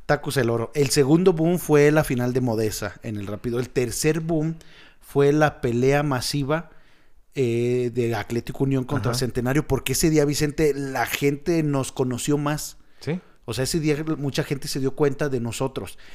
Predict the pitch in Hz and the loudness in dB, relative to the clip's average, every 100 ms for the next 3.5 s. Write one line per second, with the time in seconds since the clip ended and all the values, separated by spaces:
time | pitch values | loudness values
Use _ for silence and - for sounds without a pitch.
0 | - - 147 135 139 143 143 180 170 160 | -16 0 2 2 2 0 2 2 4 2
1 | 156 - 113 127 120 143 127 123 - 135 | 0 -4 -4 -2 -4 -4 -6 -6 -6 -6
2 | 135 123 127 131 123 135 - - 127 127 | -4 -4 -2 -4 -2 -4 -4 -4 -2 0
3 | 131 131 143 143 - | 2 2 2 -2 -10